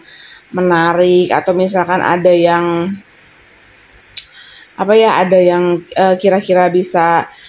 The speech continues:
kita masukin ke VTech kita dan lain-lain gitu.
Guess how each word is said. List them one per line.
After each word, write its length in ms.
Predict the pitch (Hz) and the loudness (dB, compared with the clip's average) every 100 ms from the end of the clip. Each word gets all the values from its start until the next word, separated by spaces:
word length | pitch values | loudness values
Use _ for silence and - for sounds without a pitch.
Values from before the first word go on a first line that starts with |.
| - - - - | -20 -20 -20 -10
kita 240 | 190 190 | -4 -2
masukin 560 | 185 190 185 180 269 185 | -2 -2 -6 -4 -2 -2
ke 320 | 180 180 180 | 0 2 2
VTech 480 | 180 175 170 165 240 | 0 -4 -4 -4 -6
kita 320 | - 226 202 | -2 0 0
dan 240 | 190 180 170 | 0 0 0
lain-lain 720 | 170 170 170 170 160 156 151 | -2 -2 0 0 0 0 -4
gitu. 480 | 147 - 107 107 | -6 -6 -6 -6